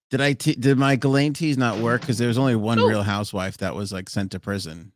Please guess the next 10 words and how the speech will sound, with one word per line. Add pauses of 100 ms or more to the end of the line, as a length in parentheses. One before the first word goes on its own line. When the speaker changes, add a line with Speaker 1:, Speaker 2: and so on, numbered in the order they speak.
Speaker 1:
right?
Or
was
there
more
than
one? (760)
Speaker 2:
Um, (160)
you
gotta,